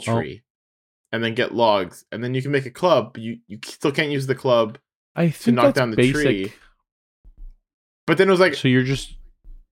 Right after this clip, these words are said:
Speaker 1: there
Speaker 2: you're
Speaker 1: was no
Speaker 2: upset that it's not Minecraft?
Speaker 1: No, no, no. The problem
Speaker 2: Like,
Speaker 1: was
Speaker 2: you
Speaker 1: there was
Speaker 2: can't
Speaker 1: no
Speaker 2: bare fist
Speaker 1: there
Speaker 2: take
Speaker 1: was
Speaker 2: down a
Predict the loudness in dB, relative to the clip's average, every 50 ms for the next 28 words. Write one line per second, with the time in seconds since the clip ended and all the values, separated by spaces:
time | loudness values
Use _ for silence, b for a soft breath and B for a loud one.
0 | _ -14 0 2 4 6 6 6 6 4 4 4 4 2 2 2 2 2 2 2
1 | 0 0 0 -2 0 0 2 2 2 2 4 4 4 6 4 4 4 2 4 4
2 | 4 4 4 4 2 4 4 4 4 4 2 0 0 2 4 6 6 6 6 4
3 | 2 2 2 2 2 2 0 -4 -10 -12 _ _ -18 0 0 4 4 4 4 4
4 | 4 4 4 4 4 2 0